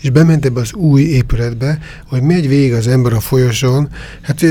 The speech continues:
olyan nevek vannak, amit naponta találkozik az ember az újságban, és akkor ezek lak-, ilyen egyszemélyes, kétszemélyes, kettő húszas belmagasságú,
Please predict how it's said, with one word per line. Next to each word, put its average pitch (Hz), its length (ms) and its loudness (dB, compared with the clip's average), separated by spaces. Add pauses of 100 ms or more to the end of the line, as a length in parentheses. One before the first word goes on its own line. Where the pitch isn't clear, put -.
(120)
olyan 170 180 4
nevek 139 300 4
vannak, 139 340 2
amit 151 140 2
naponta 127 500 0
találkozik 135 560 -4
az 123 120 0
ember 127 260 0
az 123 140 -2
újságban, 135 600 2
és 180 120 0
akkor - 200 -6
ezek 151 340 2
lak-, 147 220 -6 (340)
ilyen 131 300 -2 (560)
egyszemélyes, 127 760 -2
kétszemélyes, 123 880 0
kettő - 300 -2
húszas 120 360 -2
belmagasságú, 123 1080 -2